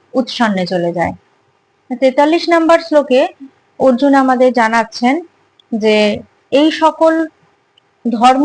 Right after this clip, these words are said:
যদি না মানা হয় তাহলে সেই সকল পরিবারের যে সন্তান তাদেরকে পরবর্তী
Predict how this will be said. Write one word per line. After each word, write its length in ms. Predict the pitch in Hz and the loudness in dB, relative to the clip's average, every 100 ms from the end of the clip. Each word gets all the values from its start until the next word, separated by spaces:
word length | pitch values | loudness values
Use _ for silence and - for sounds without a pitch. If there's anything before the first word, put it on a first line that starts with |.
| 302 | 2
যদি 280 | 262 220 226 - _ _ _ _ _ | 0 0 -4 -6 _ _ _ _ _
না 220 | 226 233 254 | -2 2 2
মানা 300 | 262 214 202 180 | 2 0 -2 -2
হয় 220 | 208 262 330 - _ _ _ | -2 -2 -4 -14 _ _ _
তাহলে 400 | 277 302 359 269 170 170 _ _ _ _ | 0 2 2 0 -4 -8 _ _ _ _
সেই 260 | - 294 311 311 | -4 -2 0 0
সকল 300 | 339 294 277 294 285 _ _ _ - | -2 2 0 0 -10 _ _ _ 0
পরিবারের 480 | 269 262 269 269 262 | 0 2 2 2 0
যে 140 | 262 262 | -2 -2
সন্তান 520 | 240 220 220 254 208 185 - _ _ 240 | -2 -2 0 -2 -2 -6 -16 _ _ -2
তাদেরকে 340 | 240 277 277 | 0 2 0
পরবর্তী 580 | 269 226 226 262 254 277 | 0 0 2 0 -2 -4